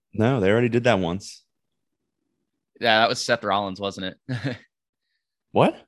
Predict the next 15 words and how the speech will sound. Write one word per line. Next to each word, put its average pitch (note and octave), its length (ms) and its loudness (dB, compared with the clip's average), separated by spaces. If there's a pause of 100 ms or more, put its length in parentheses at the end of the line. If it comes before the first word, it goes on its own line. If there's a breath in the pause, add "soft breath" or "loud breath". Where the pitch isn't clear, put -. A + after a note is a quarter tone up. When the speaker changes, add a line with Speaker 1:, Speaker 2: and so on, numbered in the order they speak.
(180)
Speaker 2:
Or G#2+ 80 -8
is, G#2+ 300 -8
like, G#2 180 -2 (1700)
yeah, A2+ 380 4 (100)
Seth C3 240 -2
Rollins A#2 420 0
played A2+ 280 -2
on, A2 260 -4 (300)
played A2 200 -2
on G#2+ 140 0
the G#2 100 -2
whole, G2+ 360 0
uh, F#2 360 0 (720)
Eddie A2 180 0
Guerrero G2 880 -2